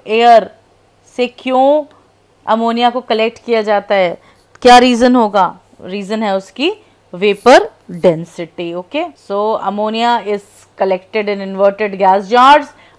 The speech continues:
by the downward displacement of air because it is lighter than air। अमोनिया की वेपर डेंसिटी एट पॉइंट फ़ाइव, जबकि एयर की क्या है, फ़ोर्टीन पॉइंट फ़ोर। इसीलिए उसको हम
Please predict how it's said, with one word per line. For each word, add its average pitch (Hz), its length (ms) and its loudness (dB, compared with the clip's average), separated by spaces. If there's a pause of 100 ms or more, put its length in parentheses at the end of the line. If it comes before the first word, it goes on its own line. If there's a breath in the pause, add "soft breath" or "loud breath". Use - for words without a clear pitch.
by 196 100 2
the 220 160 -2
downward 262 400 2
displacement 208 600 -6
of 190 200 -4
air 165 260 -2 (560 soft breath)
because 240 520 4
it 226 140 -6
is 214 220 -2
lighter 214 800 4
than 220 320 0
air। 196 340 -2 (420 soft breath)
अमोनिया 220 380 0
की 233 140 -6
वेपर 233 280 -2
डेंसिटी 233 420 -4
एट 226 280 -4
पॉइंट 226 220 -6
फ़ाइव, 214 360 0
जबकि 202 300 -10
एयर 214 240 -2
की 226 140 -12
क्या 226 220 0
है, 233 160 0
फ़ोर्टीन 208 540 -6
पॉइंट 208 280 -6
फ़ोर। 220 480 -2 (160 soft breath)
इसीलिए 254 480 -4
उसको 233 380 -4
हम 226 340 -4